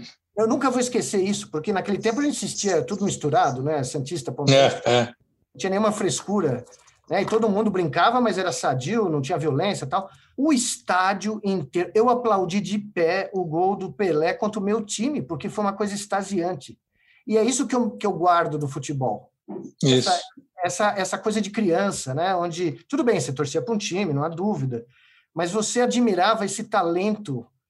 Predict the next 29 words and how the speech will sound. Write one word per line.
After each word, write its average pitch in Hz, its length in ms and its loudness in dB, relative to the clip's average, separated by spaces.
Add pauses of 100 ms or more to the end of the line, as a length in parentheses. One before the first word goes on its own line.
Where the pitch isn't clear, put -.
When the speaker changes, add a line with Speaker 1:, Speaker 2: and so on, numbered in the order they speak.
(120)
Speaker 1:
eh, 147 260 -2
mágico 143 640 0
de 139 100 -2
alguns 147 240 -2
desses 147 260 -4
jogadores, 147 600 0
né? 175 180 0
Você 160 220 -4
queria 214 240 0
ele 190 140 2
no 170 100 -2
seu 160 200 -4
time, 208 300 -4
né? 196 240 -4 (240)
E, 175 340 -6
e 208 60 2
no 240 100 2
caso 202 200 0
do 165 100 -8
Pelé, 170 420 2
Rivelino, 143 580 0
Tostão, 156 460 -4
Dirceu 151 380 -2
Lopes, 135 580 0
que - 80 -14
eu 139 60 -4
também 160 300 -2
vi 147 100 -4
jogar, 139 500 -4